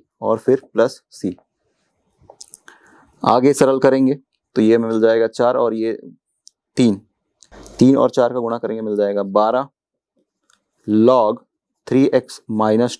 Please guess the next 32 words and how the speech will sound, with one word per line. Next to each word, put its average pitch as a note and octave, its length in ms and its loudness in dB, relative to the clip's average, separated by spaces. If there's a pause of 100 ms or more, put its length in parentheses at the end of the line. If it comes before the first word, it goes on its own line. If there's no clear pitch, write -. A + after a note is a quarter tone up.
two B2 120 0 (200)
upon A#2 340 -2 (120)
three A#2 120 -4 (140)
x - 160 -8 (120)
plus G#2+ 200 0 (160)
two B2 100 0 (640)
plus A2+ 220 2 (300)
c, A2 160 0 (2250)
जहां G#2+ 260 2
पर B2 200 0
c D3 200 0 (180)
दिए, A2 400 0 (680)
जहां A#2+ 220 0
पर C3+ 280 0
c D#3 220 -10
समाकलन A2+ 540 -6
नियतांक A2 480 -8
है। D#3 80 -14 (220)
तो G#2+ 60 -8
ये B2 360 0 (460)
दिए A2+ 160 2
गए B2 120 2
फलन A2 360 0
का B2 80 6
समाकलन A2 580 -2
है A2+ 260 -18
जो G#2+ 140 -8
कि A2 140 -18
हमें G#2 220 -8
ज्ञात F#2+ 260 -2
करना E2 200 -12
था। - 180 -20